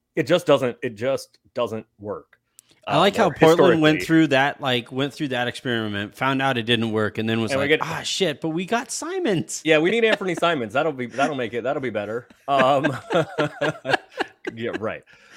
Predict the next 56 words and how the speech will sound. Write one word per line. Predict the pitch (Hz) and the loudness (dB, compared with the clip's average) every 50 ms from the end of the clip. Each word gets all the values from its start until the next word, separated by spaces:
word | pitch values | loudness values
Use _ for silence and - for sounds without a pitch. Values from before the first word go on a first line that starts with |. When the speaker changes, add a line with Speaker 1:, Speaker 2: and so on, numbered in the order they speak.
| - - - - - | -20 -20 -14 -2 4
Speaker 1:
But, | 202 190 170 - | 6 6 6 8
Speaker 2:
It's | - 190 208 202 208 196 | 8 6 6 6 4 6
Speaker 1:
but, | 170 240 | 8 8
Speaker 2:
tough | 262 185 | 8 8
because, | 196 214 202 220 | 4 2 6 6
Speaker 1:
like, | 220 214 | 6 8
Speaker 2:
like, | 214 202 160 | 8 6 6
Speaker 1:
they're | 151 208 247 | 8 6 8
Speaker 2:
it, | 269 | 8
Speaker 1:
not | 277 254 - | 6 6 6
gonna | 240 220 190 | 4 4 4
get | 208 208 185 | 2 2 4
guys | 202 196 190 180 | 6 4 6 6
Speaker 2:
yeah. | 170 285 | 4 4
Speaker 1:
either, | 302 - 123 107 92 101 | 4 2 0 -2 -2 0
right? | 123 156 196 214 190 | 2 4 4 4 2
That's, | 147 180 196 - - | 0 -2 -2 -2 -2
that's | - 175 190 - - | -2 -2 -2 -2 -2
the | - 175 180 | -2 0 2
other | 160 165 | 2 2
part. | 151 170 | 4 6
Speaker 2:
Right, | 240 294 330 269 | 8 8 8 6
Speaker 1:
It's | 180 185 | 6 6
Speaker 2:
like, | 190 185 | 6 8
that's | 180 220 220 240 | 8 8 6 8
what | 262 247 | 8 6
I | 240 | 6
was | 240 208 | 6 6
Speaker 1:
Cleveland, | 220 254 240 | 6 6 6
Speaker 2:
about | 240 | 4
to | 247 | 2
say. | - - 277 294 | 0 2 4 4
Speaker 1:
yeah. | 285 - 233 | 4 4 2
Speaker 2:
Simons, | - - 240 233 254 269 269 247 214 | 0 0 0 2 2 2 0 2 4
like, | 226 196 170 | 4 4 4
you | 208 233 | 2 0
aren't | 254 269 262 | 0 0 0
gonna | 302 254 | 0 0
find | 220 - - 220 240 262 247 | 0 2 2 2 4 4 4
many | 240 233 220 214 | 2 2 2 0
players | - - 208 226 226 220 196 185 | 0 2 2 4 4 4 4 2
in | 196 175 | 0 0
Portland | - - 208 220 214 196 190 175 | 2 2 2 2 2 0 -2 0
like | 160 160 175 175 - | 0 0 0 0 0
Simons. | - - 170 190 226 208 135 113 123 | 0 0 2 2 2 2 0 -2 -4
He's | 139 143 160 151 135 | -6 -6 -6 -4 0
a | |
Speaker 1:
Yeah, | 156 202 220 | 0 0 2
I | |
don't | |
Speaker 2:
super | - 202 | 2 0
Speaker 1:
know | 156 | 2
what | 147 | 2
you're | 196 | 2
Speaker 2:
talented | 190 185 190 180 - | 2 2 0 0 -2
Speaker 1:
supposed | - | -2